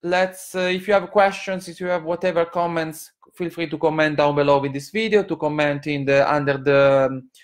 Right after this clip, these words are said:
the specific, uh, post of the mission, to contact us also if you have more questions, if you want to propose topics, if you want to propose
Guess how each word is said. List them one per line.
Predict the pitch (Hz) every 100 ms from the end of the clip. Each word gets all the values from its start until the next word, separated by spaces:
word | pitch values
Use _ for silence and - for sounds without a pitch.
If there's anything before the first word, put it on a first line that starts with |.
| _ _ _ _
the | 135
specific, | 135 151 151 156 147 - -
uh, | 143 139 139 135
post | 170 151 -
of | 143 135
the |
mission, | 156 220 - 214 202 -
to | 190 175 165
contact | 185 175 180 175
us | 165 160 151
also | 156 160 - 143 139 143
if | 143 147
you |
have | 139
more | 139 139
questions, | - 165 180 - 185 165
if | 147
you | 139
want | 139
to | 143
propose | 139 139 - 143 139
topics, | - 143 139 143 -
if | 139
you | 135
want | 135
to | 135
propose | - 135 - 135